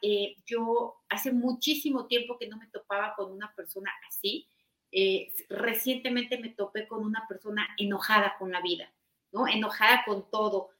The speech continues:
desesperada de la vida completamente, controladora y muy reactiva ante lo que no puede controlar. Entonces, es verdad, hay, hay muchas personas así y uno no puede hacer nada, excepto lo que acabas de decir, no tomártela personal,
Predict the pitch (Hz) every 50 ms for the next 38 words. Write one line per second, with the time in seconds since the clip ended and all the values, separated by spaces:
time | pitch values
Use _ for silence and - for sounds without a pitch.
0 | _ _ _ 208 226 220 220 226 220 - - - 226 220 220 226 233 233 240 247
1 | 240 226 196 190 185 185 208 220 220 214 202 - - 196 - - 202 202 - -
2 | 208 202 202 202 208 208 208 - 208 190 - - _ _ _ _ _ _ _ 214
3 | 214 208 220 214 214 214 214 214 214 220 220 226 226 233 240 254 254 - - 220
4 | 214 214 214 214 226 240 233 233 233 220 214 214 - - _ 247 240 233 220 214
5 | 196 190 185 185 - - 190 185 180 - 190 185 185 190 - _ 196 196 190 -
6 | _ 180 170 - - 175 175 170 170 165 - - _ _ 208 - - 208 - -
7 | _ - - - _ _ - 233 220 226 247 240 220 233 294 349 262 226 233 240
8 | 240 - - 233 240 247 254 294 302 302 - 320 - - 247 233 - 240 233 226
9 | 226 226 208 190 - - - - - 220 220 226 240 240 254 254 247 240 233 233
10 | - - 240 233 226 226 226 226 - 220 196 185 185 180 175 180 - - - 262
11 | 214 - 208 202 - 208 196 190 185 - - 196 - - 214 220 233 226 220 202
12 | 175 180 175 - - 175 175 - _ _ _ _ _ _ _ _ 220 240 240 -
13 | 269 247 240 240 - 247 240 226 220 - 180 175 - - 190 190 196 208 220 247
14 | - -